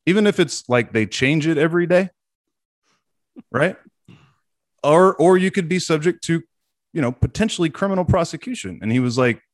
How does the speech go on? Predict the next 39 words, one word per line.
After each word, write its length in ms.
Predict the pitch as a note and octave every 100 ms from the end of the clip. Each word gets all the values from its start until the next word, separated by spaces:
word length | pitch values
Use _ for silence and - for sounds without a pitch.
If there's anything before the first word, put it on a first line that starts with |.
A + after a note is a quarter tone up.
| _ _ _ _ _ _ _
"No." 440 | G#3 A#3 F2+ - _ _ _
And 100 | A#2
it's 120 | C3 F#3
not 160 | F3
because 240 | G3+ G3 E3
I 280 | D3+ C#3 - _ -
hate 380 | - G3+ - _
trans 280 | - G#3+ G#3+
people 280 | C3 F#2 F2+
or 260 | D2 G#2+
have 140 | B2 C#3+
a 40 |
problem 600 | - F3+ F#3+ D3+ C#3 C#3+
with, 220 | C3+ C3 - _ _ _ _ _ _ D3
you 60 |
know, 120 | B2+
he, 180 | C3+ C#3 G#2+ C3
he's 160 | D#3+
a 60 | F#3
psychologist. 720 | A#3 A3+ B3 A#3 F3+ F#2+ -
He 120 | D3+
absolutely 400 | F3 F3+ A3+ G3+
knows 300 | C#3+ A#2 G2
that 260 | A2 G#2+ -
the 120 | A2+
D 360 | F2+ F#2 C3+ D#3+
S 220 | D#3 -
M 180 | E3 D3+
four, 380 | - G3 A#2+ G2
the 100 | F#2
Diagnostic 800 | F2+ B2 C#3+ C#3+ C#3+ - C#3 C#3
and 100 | B2+
Statistical 640 | - A2 D#3 - A#2 G#2+
Manual, 520 | G2+ F#2 F#2 F#2 F2 _ _ _ _ -
includes 560 | C#3+ C#3 G3+ G3+ F#3
in 160 | D#3+ F#3+
it 220 | B2 - _ _ _ _ _ _ _ _ _
gender 360 | D3 E3 E3+ E3
dysphoria. 600 | E3 - F#3 C3+ B1+